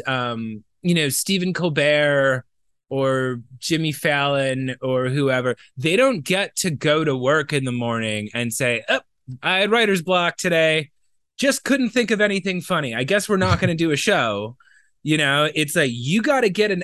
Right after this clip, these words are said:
hour of entertainment out there no matter what happened in the world today, you know? And I really try to embrace that on LinkedIn.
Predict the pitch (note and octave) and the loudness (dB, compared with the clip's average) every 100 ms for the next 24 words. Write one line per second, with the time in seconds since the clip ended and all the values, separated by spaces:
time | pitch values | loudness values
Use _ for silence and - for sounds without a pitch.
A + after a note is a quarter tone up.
0 | - D#3+ F#3+ G3 F3 E3 - D#3+ D3+ D3 | -2 -2 0 2 2 0 -4 -6 -6 -4
1 | D#3+ D3 C#3 C3 B2+ C3+ B2+ B2+ C#3 D3+ | -2 -2 0 0 -2 -2 -2 -2 -2 0
2 | D3 C#3 B2 A#2+ A2+ E3+ C#4 E3+ C#3+ A#2 | 0 2 0 -2 0 0 0 0 -4 -4
3 | A#2+ A2 A2 G#2+ G2+ F#2 A#2 G2+ F2 - | -4 -4 -4 -4 -6 -6 -8 -8 -12 -10
4 | C3 C3 A2+ A#2+ C3 A#2 - - - - | -4 0 0 0 -2 -4 -8 -20 -10 0
5 | D#3 E3+ G3+ G#3+ G#3 F#3 F3 D3 D3 D3+ | 4 6 6 4 2 0 0 0 -2 0
6 | D#3 E3 - D3 C3+ C3+ C3+ C#3 C3+ B2+ | 0 0 0 0 -2 -2 -2 -2 -4 -2
7 | G3 G#3+ B2 G2+ F#2+ | 0 2 0 -6 -10